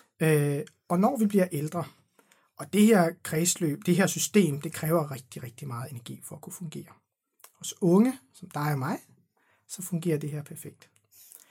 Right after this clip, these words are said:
Speaker 2: Men jo ældre vi bliver, øh, des, øh, mindre kan, øh, det her system honorere kravet. Og så opstår der de her ting, øh, i det øjeblik, at vi får, øh, de mindste ændringer.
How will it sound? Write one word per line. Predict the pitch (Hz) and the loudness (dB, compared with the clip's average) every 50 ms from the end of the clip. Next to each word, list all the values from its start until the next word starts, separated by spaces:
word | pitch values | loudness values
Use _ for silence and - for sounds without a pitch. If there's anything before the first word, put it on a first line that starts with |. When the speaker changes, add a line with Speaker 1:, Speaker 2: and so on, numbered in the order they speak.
| _ _ _ _ _ _ | _ _ _ _ _ _
Speaker 2:
Men | - 202 202 196 | 6 6 8 8
jo | 202 196 190 190 | 8 8 8 8
ældre | 185 190 226 247 262 226 | 6 6 4 2 0 0
vi | - 202 | 0 -2
bliver, | - - 202 240 233 196 147 127 127 - _ _ _ _ _ _ _ _ _ _ _ | -2 0 0 2 2 2 0 -2 -6 -14 _ _ _ _ _ _ _ _ _ _ _
øh, | 170 165 160 151 147 147 147 143 147 - _ _ - _ _ _ _ - | 4 4 6 6 4 4 2 0 -4 -8 _ _ -20 _ _ _ _ 0
des, | 175 165 156 - - - - | 2 4 4 4 2 2 0
øh, | 190 156 156 151 147 | 0 2 2 4 2
mindre | 151 156 147 160 175 175 208 202 190 180 - _ | 2 2 2 2 2 2 2 2 2 0 -4 _
kan, | - - 175 151 147 165 180 - - | -4 -2 0 0 0 -2 -4 -6 -4
øh, | 170 151 143 139 139 135 135 | -2 -2 0 0 -2 -4 -6
det | 151 147 | -8 -4
her | 147 175 | -4 -2
system | 151 - - - - 202 196 156 139 | -4 -4 -6 -4 -2 0 0 0 0
honorere | 127 - 143 139 147 156 147 123 | -4 -6 -6 -6 -4 -4 -4 -6
kravet. | - - - 208 247 233 156 147 - _ _ _ _ _ _ _ _ _ _ _ _ _ _ _ _ _ _ _ | -8 -6 -6 -4 -4 -4 -6 -10 -10 _ _ _ _ _ _ _ _ _ _ _ _ _ _ _ _ _ _ _
Og | - 180 | -2 0
så | - 226 - - | 0 0 2 0
opstår | - - - - - 180 156 151 | 0 2 2 0 0 0 0 0
der | 156 | -2
de | 151 151 175 | -2 -4 -6
her | 175 180 156 | -4 -4 -8
ting, | 147 - - 170 175 - - _ _ _ _ _ - - | -6 -4 -6 -6 -6 -6 -12 _ _ _ _ _ -10 -6
øh, | 147 143 139 135 135 135 - | -6 -4 -4 -4 -6 -6 -8
i | 147 | -4
det | 147 196 196 | -6 -4 -4
øjeblik, | 160 143 160 170 170 151 143 139 143 - - _ | -2 -4 -4 -4 -4 -4 -6 -6 -6 -8 -14 _
at | - 139 135 - | -14 -14 -12 -10
vi | 143 | -10
får, | 127 - - 151 139 139 143 143 - | -10 -6 -6 -6 -6 -6 -8 -10 -12
øh, | 135 131 127 127 131 135 127 - _ _ - - | -12 -10 -10 -10 -10 -12 -14 -18 _ _ -16 -10
de | 160 | -6
mindste | 151 143 143 - - - 185 | -6 -6 -6 -8 -12 -14 -12
ændringer. | 160 139 143 147 147 147 151 147 | -14 -14 -14 -14 -14 -14 -14 -16